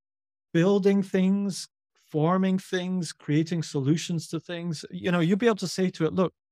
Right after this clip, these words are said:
this thing on my cup broke." And you hold it up to your camera and you can say, "Could you just scan this and create, uh, the piece that would fit that and send it to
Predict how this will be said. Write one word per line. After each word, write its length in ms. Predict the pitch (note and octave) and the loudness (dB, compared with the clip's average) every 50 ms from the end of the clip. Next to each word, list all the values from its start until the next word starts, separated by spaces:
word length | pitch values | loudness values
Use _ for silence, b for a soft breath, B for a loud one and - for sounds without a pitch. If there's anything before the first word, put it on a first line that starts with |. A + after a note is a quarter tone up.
| _ _ _ | _ _ _
this 440 | C#3 D#3 G#3 A3 - - - - _ _ _ _ _ _ _ _ _ _ _ _ _ _ _ _ _ _ _ _ _ | 2 4 4 4 2 -2 -8 -12 _ _ _ _ _ _ _ _ _ _ _ _ _ _ _ _ _ _ _ _ _
thing 220 | F#3+ F#3+ G3 G3 | 2 4 4 4
on 140 | F3+ D#3+ D3+ | 4 2 2
my 160 | D3+ D3 C#3 | 2 0 0
cup 420 | C#3 D3 - - F3 - - _ _ - | -2 -6 -6 -6 -6 -6 -8 _ _ -10
broke." 580 | D3 B2+ D#3 D#3 D3+ C3+ B2+ - - _ - - _ _ _ _ _ _ _ _ _ _ _ _ _ _ _ _ _ _ _ _ _ _ _ - | -4 2 2 4 4 4 0 -4 -10 _ -20 -20 _ _ _ _ _ _ _ _ _ _ _ _ _ _ _ _ _ _ _ _ _ _ _ 0
And 140 | D#3 D3+ D#3 | 2 4 4
you 80 | D3+ | 4
hold 260 | D3 - A3 G#3+ G3 | 4 4 4 4 4
it 60 | F#3 - - | 2 0 0
up 200 | E3+ F3+ - _ | -2 -2 -2 _
to 140 | - - D#3 | -6 -2 0
your 120 | D3 C#3 | 0 0
camera 500 | C#3+ - E3+ E3+ F3 E3+ D#3 C#3 C3 B2+ - | 0 0 0 0 2 2 2 2 0 -2 -2
and 120 | - D3 D3 | 0 2 2
you 80 | D3 | 2
can 220 | C#3+ C#3+ D#3 D#3 D3 | 2 0 -2 -4 -4
say, 200 | - - D3+ C#3+ | -2 -2 -2 -2
"Could 200 | C#3+ - - - | -4 -8 -16 -18
you 80 | - | -10
just 220 | - C4 A#3 - - | -6 -6 -6 -6 -6
scan 440 | - - - F3 D#3+ E3+ F#3 F#3 | -10 -4 -2 0 2 2 2 2
this 260 | F3+ F#3 F#3 F#3 - - - | 2 2 2 0 -2 -4 -2
and 260 | E3+ D3 D3 D3 C#3+ - _ _ _ _ _ _ _ _ _ _ - | 0 2 2 2 0 -2 _ _ _ _ _ _ _ _ _ _ -12
create, 540 | - - D#3+ D3+ D#3+ F3+ G3 F#3+ F#3+ - - - - | -4 0 2 4 4 4 2 0 -4 -10 -18 -10 -6
uh, 100 | E3+ D#3+ | -6 -2
the 160 | C#3+ C#3+ D#3 | 0 0 -2
piece 360 | D3+ - - F3+ F#3+ F#3 - | 0 0 0 0 0 0 -2
that 140 | - E3+ - | -4 -4 -2
would 160 | E3+ D3 - | -2 -4 -4
fit 320 | - - - - E3+ F3+ - _ | -6 -6 -4 -4 -4 -4 -4 _
that 280 | F#3+ F#3 G3 G#3 G3+ - - - _ _ - | -4 -4 -4 -4 -8 -14 -20 -20 _ _ -2
and 320 | F3 E3+ E3+ E3 D#3+ D#3 - _ _ _ _ _ _ _ _ _ - | 0 0 2 2 0 -2 -4 _ _ _ _ _ _ _ _ _ -12
send 280 | E3 - - G3+ G3 F3+ | -4 0 2 2 4 4
it 100 | F#3+ F#3+ - | 2 0 0
to 420 | - F3+ E3+ E3 E3 D#3 D#3+ - | -2 0 2 2 2 0 -2 -4